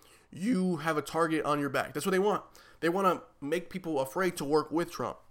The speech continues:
you know, by throwing the book on people. And this is something like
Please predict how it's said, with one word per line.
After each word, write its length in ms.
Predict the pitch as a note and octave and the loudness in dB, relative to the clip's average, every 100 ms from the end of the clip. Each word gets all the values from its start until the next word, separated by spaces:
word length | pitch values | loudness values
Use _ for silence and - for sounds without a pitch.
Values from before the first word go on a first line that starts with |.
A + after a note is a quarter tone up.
| - | -16
you 120 | B2+ B2+ | -8 -6
know, 180 | B2+ | -6
by 180 | A#2 B2+ | -4 -4
throwing 320 | B2 D#3 D#3+ | 2 4 4
the 80 | D3 | 4
book 240 | C3 E3+ C#3 | 4 2 2
on 120 | B2 | -4
people. 320 | B2 - - - - - - - - - - - - - - - - - - - | -6 -12 -16 -20 -20 -20 -20 -20 -20 -20 -20 -20 -20 -20 -18 -16 -14 -14 -12 -2
And 100 | D#3+ | 2
this 100 | G#3 | 2
is 120 | A3 | 4
something 280 | A3+ G3+ G#3 | 4 4 4
like 240 | F3+ C#3+ | 4 4